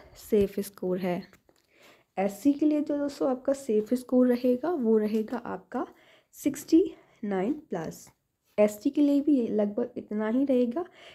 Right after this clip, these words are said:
सिक्सटी सिक्स प्लस आपका स्कोर है। तो ये था आपका कैटेगरी वाइज सेफ स्कोर।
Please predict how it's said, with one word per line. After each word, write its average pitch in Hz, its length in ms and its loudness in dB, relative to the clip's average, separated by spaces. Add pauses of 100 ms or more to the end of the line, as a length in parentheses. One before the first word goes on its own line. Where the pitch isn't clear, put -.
(100)
सिक्सटी - 380 -6
सिक्स 254 320 -6
प्लस - 380 -6 (140)
आपका 185 380 -4 (320)
स्कोर 175 420 -2
है। 165 180 0
तो - 160 -4
ये 214 200 4
था 294 240 -8
आपका 190 340 -4
कैटेगरी 196 560 2
वाइज 247 200 4
सेफ 190 360 -4
स्कोर। 233 380 -2